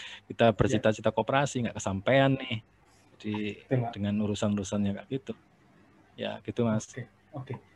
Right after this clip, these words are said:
Speaker 2: Iya, ya. Padahal kalau misalnya Kemenkop U K M bisa ngurus yang perkara struktural, udah ada contohnya ya. Tadi Mas Tauhid sempat cerita di Inggris gitu, bikin peraturan,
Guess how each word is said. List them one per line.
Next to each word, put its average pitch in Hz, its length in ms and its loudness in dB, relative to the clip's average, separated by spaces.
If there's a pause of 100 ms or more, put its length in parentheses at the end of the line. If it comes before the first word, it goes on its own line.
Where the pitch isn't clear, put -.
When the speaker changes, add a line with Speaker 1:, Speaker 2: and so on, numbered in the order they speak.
Speaker 2:
Iya, 135 160 8
ya. 120 160 2
Padahal 143 320 2
kalau 151 160 8
misalnya 143 480 6
Kemenkop 139 480 4
U - 20 -6
K 135 140 2
M 143 160 4
bisa 135 320 4
ngurus 135 320 4
yang 127 160 2
perkara 127 320 2
struktural, 190 480 0
udah 127 160 4
ada 127 80 2
contohnya 147 480 2
ya. - 0 -
Tadi 131 160 -2
Mas 139 320 0
Tauhid 135 240 2
sempat 131 400 -4
cerita 131 320 2
di 131 160 -2
Inggris 127 400 2
gitu, 147 400 0 (160)
bikin 127 400 -2
peraturan, 131 640 0